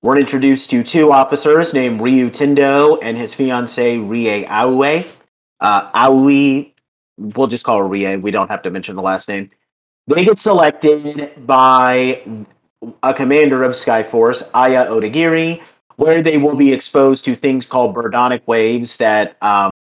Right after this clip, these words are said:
when people are showered with, gives them superhuman powers and will allow them to become a fighting force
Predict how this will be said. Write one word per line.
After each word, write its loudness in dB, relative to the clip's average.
when -2
people -2
are 0
showered 0
with, -4
gives -6
them -10
superhuman -10
powers -2
and -8
will -2
allow 0
them -8
to -10
become -10
a -8
fighting -4
force -6